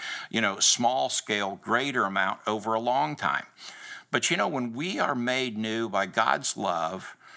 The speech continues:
and dis-, discipline, we become the person we were created to be. We produce the fruit of God's Spirit, and we're not governed by our own selfish desires. Our new selves reveal God in all we do,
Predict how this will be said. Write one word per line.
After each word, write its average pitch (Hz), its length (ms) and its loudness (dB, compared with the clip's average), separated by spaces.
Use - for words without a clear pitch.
and 113 200 4
dis-, 98 160 0
discipline, 95 840 0
we 123 200 -2
become 147 460 -2
the 147 80 -6
person 110 560 0
we 101 180 -4
were 95 160 -4
created 92 720 -4
to - 60 -14
be. 90 480 -6
We 110 140 2
produce 127 560 0
the 185 120 -2
fruit 123 480 -2
of 104 160 -8
God's 113 340 4
Spirit, 104 640 0
and 107 160 0
we're 104 80 0
not 101 320 0
governed 104 520 0
by 107 240 4
our 104 200 2
own 110 160 -4
selfish - 680 -2
desires. 101 800 0
Our 123 220 6
new 160 280 -2
selves 117 580 2
reveal 120 420 0
God 120 340 4
in 101 100 -4
all 156 320 2
we 151 140 -6
do, 113 520 -4